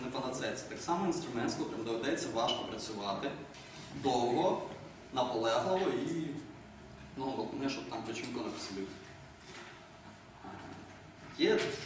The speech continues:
дві, два розділи на сайті, котрі дуже люблять люди. Це, е, акції і новинки. У мене був клієнт,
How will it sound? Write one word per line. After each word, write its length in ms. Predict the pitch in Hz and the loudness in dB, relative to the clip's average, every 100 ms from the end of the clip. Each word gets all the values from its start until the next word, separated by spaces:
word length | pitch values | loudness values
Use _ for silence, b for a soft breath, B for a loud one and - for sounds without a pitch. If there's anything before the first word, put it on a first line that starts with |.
| - - - 285 | -8 -10 -8 6
дві, 120 | 349 | 6
два 640 | 349 - 220 - - - - | 6 4 8 10 8 4 2
розділи 400 | - - - 104 107 | 4 4 4 4 2
на 60 | |
сайті, 380 | - 101 95 - - - | 0 0 0 -2 -4 -4
котрі 220 | - 110 147 | -2 0 2
дуже 160 | 170 | 4
люблять 540 | - - 180 165 - 113 | 4 4 4 2 2 0
люди. 320 | 113 101 95 - - - | 2 2 0 -6 -8 -6
Це, 460 | - 127 - - - - - - - - | 0 4 6 4 0 -6 -12 -14 -8 0
е, 280 | - 214 - | 2 4 6
акції 580 | 123 - - 247 254 262 - - - - - - - - - | 8 8 6 2 2 0 -2 -4 -4 -4 -6 -12 -12 -12 2
і 60 | 175 | 6
новинки. 480 | - - - - - - - - - - - - - - - - 135 - - - - - - - | 8 6 4 0 -6 -10 -14 -16 -16 -16 -12 -10 -8 -8 -8 -8 -8 -6 -6 -6 -6 -6 -2 4
У 40 | |
мене 180 | 202 180 | 6 6
був 280 | 170 170 170 | 8 6 6
клієнт, 400 | 175 190 247 | 4 6 6